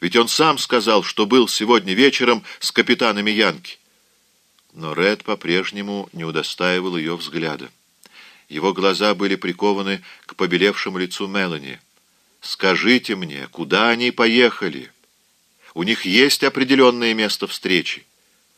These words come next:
Охваченная страхом, ничего не понимая, Скарлетт, тем не менее, подумала, что никогда ещё не видела более непроницаемого,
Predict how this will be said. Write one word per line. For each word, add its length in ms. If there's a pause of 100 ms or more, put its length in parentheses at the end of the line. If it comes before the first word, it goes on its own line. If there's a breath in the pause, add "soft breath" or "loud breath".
(540)
Охваченная 680
страхом, 580
ничего 300
не 120
понимая, 560 (280 loud breath)
Скарлетт, 680 (100)
тем 240
не 100
менее, 320
подумала, 640 (340 loud breath)
что 240
никогда 540
ещё 360
не 160
видела 400
более 420
непроницаемого, 1120